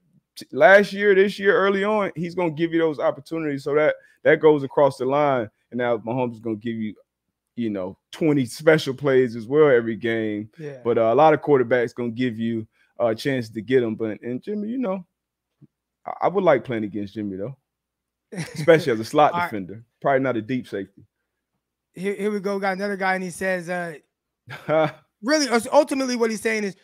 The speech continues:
Speaker 2: do you think that there's a chance that, do you, do you think there's a chance that Aaron Rodgers leaves Green Bay and does he go to San Francisco? I don't see that happening, but what are your, kind of your thoughts on that?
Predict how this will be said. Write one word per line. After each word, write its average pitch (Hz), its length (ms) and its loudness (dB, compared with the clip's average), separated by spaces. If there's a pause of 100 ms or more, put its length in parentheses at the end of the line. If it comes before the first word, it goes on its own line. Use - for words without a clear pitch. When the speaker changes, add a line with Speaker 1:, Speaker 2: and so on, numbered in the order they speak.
(280)
Speaker 2:
do 220 120 -2
you 294 140 -2
think 277 220 -8
that 233 140 -4
there's 220 180 -4
a 196 60 -8
chance 208 580 -8 (400)
that, 180 580 0 (1080)
do 170 100 -8
you, 254 160 -6 (100)
do 196 60 -10
you 233 80 -4
think 262 160 -8
there's 254 140 -6
a 220 80 -8
chance 226 280 -2
that 180 220 -4
Aaron 208 220 -2
Rodgers 190 440 0
leaves 220 380 -2
Green 247 300 -4
Bay 208 440 -4 (640)
and 208 140 -6
does 208 140 -4
he 196 80 -10
go 214 180 -4
to 202 80 -8
San 185 220 -8
Francisco? 160 600 -16
I 247 280 -2
don't 349 240 -4
see 359 240 -4
that 349 300 -2
happening, 320 520 -4
but 208 240 -8
what 214 140 -6
are 208 40 -8
your, 190 120 -10
kind 180 180 -8
of 170 60 -12
your 165 80 -12
thoughts 160 260 -16
on 147 60 -20
that? 127 160 -20